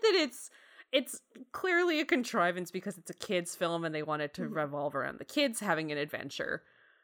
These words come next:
Speaker 1: But
Speaker 2: Yeah.
Speaker 1: also <laughs>
Speaker 2: It's, it's
Speaker 1: Rogers, what are you doing?
Speaker 2: Yeah, it's like, you're supposed to be the smart one,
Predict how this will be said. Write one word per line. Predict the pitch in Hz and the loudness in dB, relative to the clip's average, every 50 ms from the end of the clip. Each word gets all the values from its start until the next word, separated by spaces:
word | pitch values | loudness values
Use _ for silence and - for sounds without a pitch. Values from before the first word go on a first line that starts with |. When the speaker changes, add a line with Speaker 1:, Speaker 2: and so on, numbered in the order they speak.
| _ _ _ - | _ _ _ 0
Speaker 1:
But | 175 185 - | 0 2 6
Speaker 2:
Yeah. | 208 214 | 10 12
Speaker 1:
also | 226 226 220 220 - - 190 165 147 151 185 214 220 - | 12 12 12 10 6 4 4 4 6 8 8 10 10 10
<laughs> | 254 247 247 262 285 370 - - - - - - - - - _ - - _ _ _ _ _ _ - 494 - | 8 6 4 2 0 -2 -4 -6 -8 -10 -12 -14 -16 -20 -20 _ -20 -20 _ _ _ _ _ _ 0 0 0
Speaker 2:
It's, | 320 285 - - - | 0 -2 -6 -6 -4
it's | 330 277 320 | 2 10 12
Speaker 1:
Rogers, | 349 370 359 349 311 311 - | 12 12 12 12 10 10 10
what | 330 311 320 | 12 12 12
are | 381 | 12
you | 330 320 302 277 | 12 10 8 8
doing? | - 339 349 - - 285 277 254 - - _ _ _ _ - - - | 8 8 8 8 8 6 4 4 2 -2 _ _ _ _ -20 -20 -2
Speaker 2:
Yeah, | 403 480 539 523 349 285 | 6 8 10 10 10 8
it's | - 427 | 6 4
like, | 427 427 | 0 2
you're | 427 466 | 2 0
supposed | 466 - 523 539 554 | 2 4 4 2 2
to | 571 571 | 0 -2
be | 571 523 | -2 0
the | 480 403 | 0 -2
smart | - - - - - - 247 247 269 269 233 247 254 | -2 -2 -4 -4 -4 -2 2 4 4 4 2 0 -2
one, | 240 208 185 170 175 175 | -2 -2 -2 -2 -4 -6